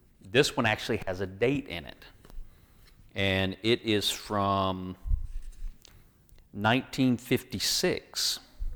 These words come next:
And it's just a little booklet on think of your future. Nice little booklet here. I really, um, glad to have that. And then these two booklets here. This is booklet number three and booklet number four.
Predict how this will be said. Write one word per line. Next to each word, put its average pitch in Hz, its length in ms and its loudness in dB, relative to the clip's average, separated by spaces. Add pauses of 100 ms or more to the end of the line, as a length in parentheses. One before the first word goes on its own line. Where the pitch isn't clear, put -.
(1000)
And 107 120 4
it's 101 100 0
just - 220 2
a 113 60 6
little 127 300 8
booklet 123 560 4 (120)
on 101 560 4 (280)
think 135 520 2
of 113 240 6
your 107 220 6
future. 143 760 0 (1120)
Nice 95 400 2
little 113 180 2
booklet 117 440 0
here. 117 280 2 (180)
I 90 160 0
really, 98 420 0 (680)
um, 92 340 -2
glad 104 320 2
to 98 60 -2
have 107 260 4
that. 117 580 4
And 107 180 0
then 131 220 4
these 110 460 2 (480)
two 156 240 8
booklets 131 560 4
here. 135 380 8
This 120 200 0
is 104 120 0
booklet 131 420 4
number 120 260 4
three 151 460 6
and 107 140 2
booklet 143 340 2
number 120 240 0
four. - 600 -2